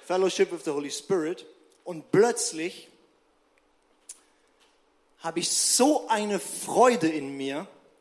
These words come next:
Ich wär fa-, ich, ich musste lachen, ich war so voller Freude. Aber das, das Komische war, das war nicht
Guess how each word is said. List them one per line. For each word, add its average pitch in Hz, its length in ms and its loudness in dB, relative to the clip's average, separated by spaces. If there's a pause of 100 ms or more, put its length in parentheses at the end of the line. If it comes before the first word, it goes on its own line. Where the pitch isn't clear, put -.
(440)
Ich - 80 -16
wär 170 100 -6
fa-, 202 340 -6
ich, 180 180 -12 (100)
ich 185 60 -12
musste 180 260 -2
lachen, 233 540 0
ich 208 160 -2
war 180 80 0
so - 440 2
voller 202 300 0
Freude. 156 480 -2 (240)
Aber 170 220 -6
das, 170 300 -8 (640)
das - 760 -10 (240)
Komische 240 760 -2
war, 135 320 -4 (1160)
das 175 220 -6
war 202 140 -4
nicht 208 200 -4